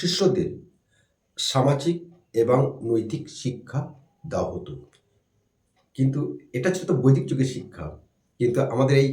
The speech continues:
আধুনিক যুগের শিক্ষায় আমাদের শুধু পাঠ্যপুস্তক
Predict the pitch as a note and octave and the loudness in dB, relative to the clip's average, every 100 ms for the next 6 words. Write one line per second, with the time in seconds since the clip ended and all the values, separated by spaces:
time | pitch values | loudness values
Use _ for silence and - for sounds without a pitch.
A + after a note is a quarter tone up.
0 | - A#2 B2+ F3+ F3+ C#3 C#3+ - - - | -2 -6 0 2 2 -2 -2 -2 -8 -12
1 | - G2 - - - _ _ _ _ _ | -10 -6 -6 -8 -18 _ _ _ _ _
2 | _ _ _ _ _ _ _ _ A#2 C3+ | _ _ _ _ _ _ _ _ 6 6
3 | - C#3+ D3 - - - _ _ _ C#3 | 6 2 0 0 -6 -16 _ _ _ -2
4 | C#3+ - G3+ E3+ - - | 0 -2 -4 -4 -4 -2